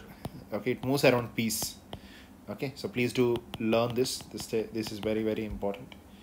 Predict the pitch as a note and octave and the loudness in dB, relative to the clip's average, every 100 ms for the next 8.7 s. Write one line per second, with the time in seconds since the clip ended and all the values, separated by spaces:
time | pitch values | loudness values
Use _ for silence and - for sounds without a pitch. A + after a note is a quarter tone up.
0 | - - - - - - - - - - | -20 -20 -18 -18 -18 -18 -18 -18 -14 4
1 | B2+ C#3+ B2+ A#2+ A#2+ - C#3 C3 B2 B2 | 6 6 8 8 8 6 8 8 6 4
2 | A2+ A#2 A#2 A#2 A#2 A2+ C3+ - - - | 6 4 4 2 0 0 -4 -6 -16 -10
3 | A#2 A2+ G#2+ A#2 A2+ C3+ C#3+ - - - | -6 -6 0 0 2 2 0 -2 -14 -20
4 | - - - - - - - - - - | -20 -20 -20 -18 -12 -8 -8 -10 -18 -20
5 | - - - - - - - - A#2 - | -20 -20 -20 -20 -20 -20 -16 0 0 2
6 | C3 - - - - C3 - - - A#2+ | -2 -2 -16 -20 -8 -8 -8 -12 -6 -4
7 | A2+ - - - - D3+ - D#3+ C#3+ C3+ | -4 -6 -12 -14 -6 0 4 4 4 4
8 | C3 C3 C3 A#2+ G#2+ G2+ | 2 2 6 8 8 4